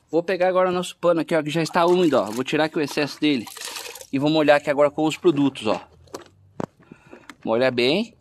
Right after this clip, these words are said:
daí aperta ele aqui, ó. Aperta pra tirar todo o excesso da água, ó, porque não pode molhar muito o painel, a gente vai passar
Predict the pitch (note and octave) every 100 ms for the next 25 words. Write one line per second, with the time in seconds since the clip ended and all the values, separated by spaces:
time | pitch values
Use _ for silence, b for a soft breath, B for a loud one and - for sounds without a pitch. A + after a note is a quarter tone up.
0 | _ B2+ B2 C#3 - _ _ _ A#2+ A#2+
1 | C#3 D3 C#3 A#2 - C3 G2+ _ _ _
2 | _ _ _ - - D3 E3 E3+ F#3+ F3+
3 | - G3 G#3 G#3+ - D3+ D3+ - D3+ C3
4 | A2+ G2 F2+ - _ B2 D3+ D#3 D#3+ D#3+
5 | D3+ D3+ D3+ - D#3+ C3 G#2+ A#2+ B2 C3+
6 | C#3+